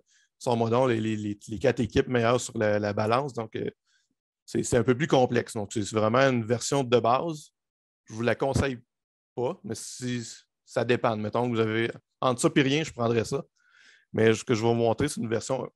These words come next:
un peu plus accessible, qui est une version hybride papier-classeur.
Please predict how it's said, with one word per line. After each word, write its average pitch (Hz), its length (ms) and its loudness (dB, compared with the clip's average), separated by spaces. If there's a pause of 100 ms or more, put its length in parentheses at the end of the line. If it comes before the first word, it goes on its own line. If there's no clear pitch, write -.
(160)
un 127 120 2
peu 143 100 0
plus 135 200 0
accessible, 139 540 -2 (600)
qui - 80 0
est 117 80 0
une 123 120 2
version 127 260 4
hybride 131 500 4
papier-classeur. 117 960 -2